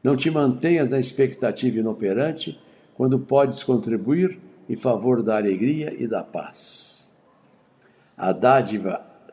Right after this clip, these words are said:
tardia tem gosto de fel. "Ei agora", diz-nos o Evangelho, na palavra apostólica, "adiar o bem que podemos realizar e desaproveitar o tempo e furtar ao Senhor."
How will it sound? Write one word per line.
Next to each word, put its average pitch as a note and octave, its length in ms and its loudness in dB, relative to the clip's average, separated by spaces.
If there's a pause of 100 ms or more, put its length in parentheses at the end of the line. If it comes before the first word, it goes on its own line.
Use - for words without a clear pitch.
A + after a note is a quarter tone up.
tardia G#2+ 680 -2
tem A2+ 260 2
gosto G#2 300 -2
de A2 160 -2
fel. - 340 -8 (840)
"Ei F#3+ 420 10
agora", F#2+ 600 2
diz-nos E2 560 -8
o F2 80 -8
Evangelho, D#2+ 680 -10 (420)
na D#2+ 120 -6
palavra F2 480 0
apostólica, - 1000 -8 (400)
"adiar B2 440 0
o A2 80 0
bem B2 420 2
que - 120 -10
podemos B2 440 0
realizar G#2 800 -2 (380)
e - 40 -10
desaproveitar B2 840 2
o C#3 60 -2
tempo - 560 -2 (100)
e G#2+ 80 -6
furtar F#2+ 560 -4
ao E2+ 100 -8
Senhor." C#2+ 460 -10